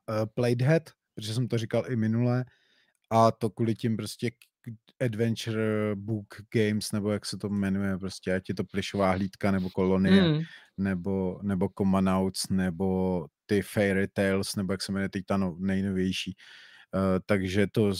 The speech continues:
Speaker 1: za mě jsou super, ty hry, mi se to líbí, jak to dělají v té knize a oni to pot-, pokud se nemýlím, tak to začali dělat první a pak to začali všichni od nich kopírovat a dneska to má spoustu her, že jo?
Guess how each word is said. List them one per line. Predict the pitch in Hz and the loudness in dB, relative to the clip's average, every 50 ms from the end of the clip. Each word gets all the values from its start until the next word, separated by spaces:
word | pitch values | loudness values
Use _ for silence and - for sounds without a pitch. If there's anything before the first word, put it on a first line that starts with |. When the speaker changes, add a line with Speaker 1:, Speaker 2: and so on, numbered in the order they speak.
| 104 101 95 | -4 -2 2
Speaker 1:
za | 107 104 | 2 4
mě | 104 104 104 104 | 4 4 2 2
jsou | - - 117 107 95 | 0 -2 -2 -4 -4
super, | - - 104 92 - 104 101 92 | -4 -6 -6 -4 -2 -2 -2 0
ty | - 104 | -2 0
hry, | 98 101 101 | 0 2 2
mi | 98 101 | 0 0
se | - - | -2 -2
to | - 113 | 0 0
líbí, | 107 101 95 92 101 107 | 0 0 -2 0 0 0
jak | 104 101 - | 0 0 -2
to | - 110 | -4 -2
dělají | 98 104 107 104 107 | 0 2 2 2 2
v | - - | 0 -4
té | - 117 - - | -8 -14 -6 -2
knize | 117 113 110 101 107 113 107 104 104 - _ - | 0 2 2 2 2 2 2 2 0 -4 _ 2
a | 113 110 110 107 - - - - - _ | 2 2 2 2 -2 -8 -20 -20 -12 _
oni | 117 120 120 120 | 0 2 4 4
to | 104 127 | 4 2
pot-, | 110 - 131 107 - - 120 - _ | 0 0 -2 -2 -2 -6 -8 0 _
pokud | 156 143 - 190 - | 2 4 4 6 8
se | - 180 | 10 10
nemýlím, | 151 143 143 147 151 151 151 | 12 12 10 10 8 8 8
tak | 160 131 - | 6 4 4
to | - 143 | 4 4
začali | 131 - - 147 143 | 4 6 6 6 8
dělat | 131 143 156 147 - | 10 10 8 8 6
první | 135 120 110 120 139 139 | 2 0 2 2 2 2
a | 139 120 | 2 2
pak | 127 120 - | 0 -2 -2
to | - 135 | 0 0
začali | 127 123 - - 143 123 | 2 2 2 2 2 2
všichni | - 151 139 - 131 131 | 2 0 0 0 0 0
od | 131 | 2
nich | 127 131 135 - | 0 0 0 0
kopírovat | - 123 - - 113 110 117 117 113 117 120 113 123 | -2 -4 -4 -4 -4 -2 0 0 2 2 0 0 0
a | 120 | 0
dneska | 113 - - - 110 | -2 -2 -4 -6 -6
to | - 113 | -4 -2
má | 123 120 117 | -2 -2 -2
spoustu | - - - 95 90 - - 127 | -4 -8 -12 -12 -12 -8 -6 -4
her, | 117 120 117 110 | -2 -2 -2 -4
že | 104 98 107 | -4 -4 -4
jo? | 110 113 | -4 -4